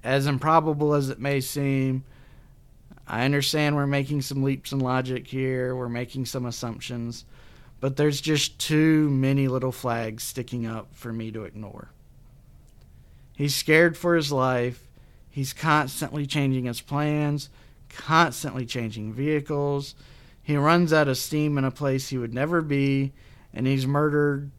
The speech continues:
in a brutal way, possibly with a bit of torture thrown in to boot. And again, I,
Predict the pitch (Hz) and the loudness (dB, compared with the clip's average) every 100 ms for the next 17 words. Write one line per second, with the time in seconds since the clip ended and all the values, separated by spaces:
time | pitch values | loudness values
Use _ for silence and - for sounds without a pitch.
0 | - - - 135 139 147 139 147 147 147 | -20 -20 -6 -2 0 0 2 2 4 2
1 | 123 117 113 113 113 - - - - - | 2 0 0 -2 -4 -8 -20 -20 -20 -20
2 | - 151 147 147 147 147 139 135 143 139 | -4 0 0 0 0 2 2 0 -2 0
3 | 139 135 143 131 131 120 127 123 120 120 | 0 -2 -4 -4 -6 -6 -6 -4 -4 -6
4 | 117 117 104 98 - - - - - - | -6 -8 -10 -12 -16 -20 -20 -20 -20 -20
5 | - - 151 165 165 165 143 - - - | -20 -8 0 2 2 0 -4 -10 -20 -20
6 | - - - - 156 147 156 160 151 156 | -20 -20 -20 -6 -4 0 2 4 4 4
7 | 160 | 2